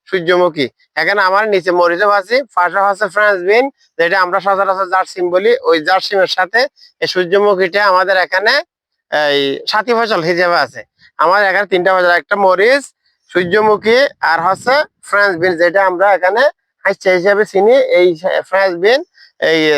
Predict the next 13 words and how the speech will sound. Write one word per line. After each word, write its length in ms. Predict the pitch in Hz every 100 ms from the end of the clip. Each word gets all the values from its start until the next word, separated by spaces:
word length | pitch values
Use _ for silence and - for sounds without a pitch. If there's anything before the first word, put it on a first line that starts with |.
| 143
সিমটা 380 | - 202 202 185 175
এখানে 260 | 180 190 196 -
এই 180 | 156 151 139
হাইচা 360 | 147 170 - 170
হিসেবে 320 | 160 175 185
আমরা 260 | 165 160 190 208
এখানে 180 | 151 165
খুব 160 | - 196
জনপ্রিয় 520 | 180 170 156 156 165 240 - - - -
এবং 240 | 147 165 175 143
আমাদের 380 | - 156 175 185 180 - 175
একটা 240 | - - 233
জায়গাতে 520 | 220 190 185 170